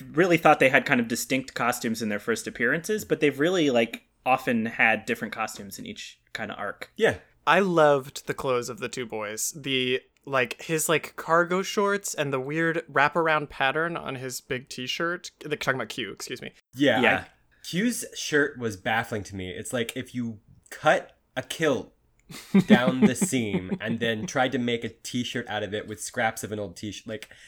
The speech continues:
Speaker 2: it's so baffling, the pattern.
Speaker 1: Yeah.
Speaker 3: <gasps> Yes, and you, it, there were no seams visible, but it really gave you the impression that he was, like, having to feel them very, very much under the shirt.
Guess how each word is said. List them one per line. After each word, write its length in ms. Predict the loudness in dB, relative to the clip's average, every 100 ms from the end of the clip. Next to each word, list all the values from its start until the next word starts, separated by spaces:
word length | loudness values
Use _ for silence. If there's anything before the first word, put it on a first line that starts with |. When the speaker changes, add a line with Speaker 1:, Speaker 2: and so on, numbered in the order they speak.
| -18 -8
Speaker 2:
it's 180 | -6 0
so 180 | 2 4
baffling, 440 | 4 2 0 -4
the 60 | -2
pattern. 500 | -2 -2 -4 -6 -10 _
Speaker 1:
Yeah. 240 | 4 6 6
Speaker 3:
<gasps> 60 | 2 -10 0
Yes, 460 | 2 2 0 -4 -2
and 140 | 0
you, 120 | 2
it, 320 | 2 0 0
there 200 | 0 2
were 120 | 2 2
no 240 | 2 2
seams 520 | 0 -4 -2 -2 -2
visible, 540 | -2 -2 -2 -2 -2 0
but 140 | 0
it 100 | 0
really 220 | 0 0
gave 180 | 0 -2
you 60 | -2
the 100 | -4
impression 460 | -2 -4 -4 -6
that 240 | -4 -4 -6
he 180 | -6
was, 180 | -4 -2
like, 220 | -2 -4 -2
having 280 | -2 -2 -8
to 100 | -12
feel 360 | -8 -4 -4
them 380 | -4 -6 -6 -10 -14 _ _ -4
very, 400 | -2 0 -2 -6
very 260 | 2 4 4
much 400 | 2 -2 -2 -10
under 200 | -10 -10
the 80 | -10
shirt. 380 | -8 -6 -6